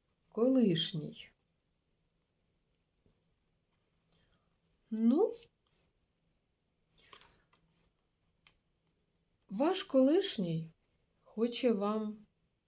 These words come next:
розказати таку історію, що, ну, в принципі, він має дуже багато варіантів вибору, але,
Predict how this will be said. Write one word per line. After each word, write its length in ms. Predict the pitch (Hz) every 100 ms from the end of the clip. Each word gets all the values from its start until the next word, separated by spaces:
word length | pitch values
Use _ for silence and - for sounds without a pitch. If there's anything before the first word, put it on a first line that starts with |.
| _ _ _ _ _ _
розказати 1080 | 196 196 - 202 170 196 226 233 185 175 - _ _ _ _ _ _ - - _
таку 320 | 185 185 285
історію, 920 | 285 - - 262 320 254 165 160 165 _ _ _ _ _ -
що, 580 | - - 190 180 160 160 _ _ _ _ _ _
ну, 120 | 240
в 80 | 254
принципі, 760 | 370 427 440 294 226 214 170 -
він 460 | 185 196 277 339 339 -
має 440 | - 196 254 262 233
дуже 540 | 170 220 247 214 185 -
багато 800 | 160 185 180 175 165 160 160 151 _ _ _
варіантів 1120 | 165 170 226 254 190 170 165 165 - 240 - _ _ _ _ _ _ _
вибору, 840 | 202 208 185 156 185 220 247 - _ _ _ _ _ _ _ _ _ _ - - - _
але, 540 | - 202 233 330 370